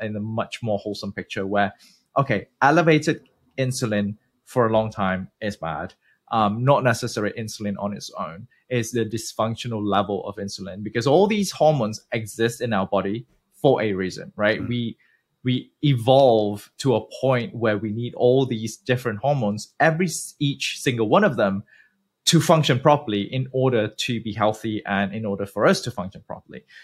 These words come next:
Speaker 1: So when there is something that goes out of whack, that's when, um, things go wrong. And, you know, traditionally in medicine, we figure out what that is, what, what is going wrong.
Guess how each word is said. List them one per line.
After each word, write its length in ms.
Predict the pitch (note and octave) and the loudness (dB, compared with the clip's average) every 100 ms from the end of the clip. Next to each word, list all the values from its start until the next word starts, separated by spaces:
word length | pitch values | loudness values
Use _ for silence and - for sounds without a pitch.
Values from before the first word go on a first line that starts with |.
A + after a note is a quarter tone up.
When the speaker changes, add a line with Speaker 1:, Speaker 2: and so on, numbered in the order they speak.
| - | -14
Speaker 1:
So 440 | - F3 C#3+ C#3 C3 | 2 4 6 2 2
when 380 | C#3+ D3+ E3 C#3 | 4 6 4 4
there 200 | D3 D#3 | 4 4
is 200 | D3 - | 2 2
something 360 | D3+ D3+ D3 | 2 2 0
that 240 | C3 G2 A#2+ | 0 -2 0
goes 220 | A#2+ A2 | 0 2
out 100 | G#2+ | 2
of 160 | G#2+ F3 | 2 4
whack, 480 | A3+ F#3 - - _ _ _ _ _ _ - | 4 4 0 -12 _ _ _ _ _ _ 2
that's 320 | F3 B2+ - | 4 4 2
when, 640 | C3 A#2+ G#2+ G#2 G#2+ G2+ - - | 2 4 2 0 -4 -6 -8 0
um, 480 | A2+ G2+ G2 F#2 - | 2 2 2 -4 -4
things 200 | C3 G2+ | -4 -2
go 140 | - G#2 | -4 0
wrong. 380 | F3 C#3+ G2+ A2+ _ _ - | 4 4 2 -6 _ _ 0
And, 540 | C#3+ C3+ B2+ B2 A#2 _ _ _ _ _ _ | 4 6 4 2 -6 _ _ _ _ _ _
you 140 | D3 E3+ | 0 4
know, 160 | B2+ | 4
traditionally 720 | A#2 - D3 A3 G3+ C3+ A#2 | 2 2 6 6 4 2 0
in 100 | A2 | 0
medicine, 540 | B2+ E3 B2+ A#2 G#2+ G2+ _ _ _ | 2 2 2 -2 -2 -8 _ _ _
we 160 | A#2+ C3 | 0 2
figure 320 | C3 D3+ C3+ | 4 6 6
out 120 | B2 | 6
what 160 | A#2 A#2 | 6 4
that 160 | G#2 B2+ | 6 6
is, 320 | A#2+ G2 A#2 | 4 2 2
what, 280 | C3 C3 C#3 | 2 2 0
what 240 | B2+ B2+ | 4 4
is 120 | A2+ | 2
going 180 | A2+ G#2 | -2 2
wrong. 380 | B2 G#2 F#2+ | 4 4 2